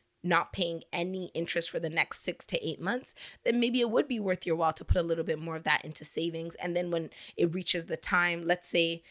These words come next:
you're not paying for six months. So when June hits and you know things are about to come back at you, you can take a lump sum from your savings and pay off the debt completely, or set up your debt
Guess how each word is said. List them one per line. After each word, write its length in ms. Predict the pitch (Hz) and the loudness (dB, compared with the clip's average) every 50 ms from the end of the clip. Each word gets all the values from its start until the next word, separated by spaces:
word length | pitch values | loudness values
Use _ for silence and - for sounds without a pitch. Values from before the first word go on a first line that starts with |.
| - _ _ | -20 _ _
you're 360 | - 139 147 147 156 170 165 | -16 -16 -6 2 4 6 6
not 180 | 160 156 - | 6 4 4
paying 160 | - - 151 151 | 0 -4 -4 -2
for 140 | - - | -4 2
six 280 | 147 - - 165 - - | 4 4 4 4 2 -2
months. 240 | 156 156 147 151 - | -4 -4 -2 2 4
So 220 | - - 151 156 | 4 4 4 0
when 320 | 156 156 160 151 156 160 160 | 0 0 -2 -4 -4 -2 0
June 320 | - - 185 165 165 160 | 0 2 2 0 0 -2
hits 460 | 165 170 - 170 160 165 - - - - - - - | -4 -2 0 0 0 0 -2 -6 -6 -6 -16 -14 -2
and 140 | - 160 165 | 0 2 2
you 60 | 160 | 4
know 140 | 156 160 160 | 2 0 -2
things 300 | 160 - 165 165 160 - | -2 -4 -6 -4 0 2
are 80 | 160 156 | 0 0
about 300 | 151 156 156 156 151 - | 2 0 -2 -4 0 0
to 320 | - - 165 156 156 151 - _ _ _ _ _ _ _ _ _ _ _ | 0 0 0 -2 -4 -6 -10 _ _ _ _ _ _ _ _ _ _ _
come 260 | - - 196 180 165 160 | -2 2 4 4 4 4
back 260 | 151 143 143 - - | 4 4 2 4 4
at 300 | - 180 185 - - - | 2 2 4 4 2 2
you, 80 | 165 | 2
you 220 | 156 160 160 160 165 | -4 -8 -8 -10 -6
can 240 | - - 180 165 151 | -2 -2 -2 -2 -2
take 260 | - - 185 170 - | -2 -2 -2 0 0
a 60 | 170 | -2
lump 200 | 160 160 160 156 | -2 -2 -2 -2
sum 220 | - - 160 160 | -4 -4 -4 -6
from 240 | - - - 170 185 | -4 -2 0 0 0
your 140 | 180 170 165 | 0 0 0
savings 420 | - - 165 160 151 151 151 151 | 0 0 0 -2 -4 -6 -8 -4
and 220 | - - 156 147 - | -4 -4 -4 -4 -6
pay 180 | - - 165 | -2 0 2
off 240 | 165 156 156 - - | 2 2 2 0 -2
the 80 | - 151 | -4 0
debt 220 | 151 160 - - | 2 2 0 0
completely, 500 | - 156 147 - - 170 151 - - 156 | -2 -6 -6 -6 -8 -12 -12 -10 -8 -8
or 220 | - - 170 165 151 | 0 4 4 4 4
set 300 | - - - 170 - - | 4 2 2 2 0 0
up 220 | - 156 160 - - - - - - - | -2 -4 -4 -4 -10 -20 -20 -20 -16 -10
your 400 | - 165 170 160 160 156 - - _ - 170 151 | 2 4 6 6 6 4 -2 -6 _ -16 -12 4
debt 220 | - 185 - - | 6 6 6 6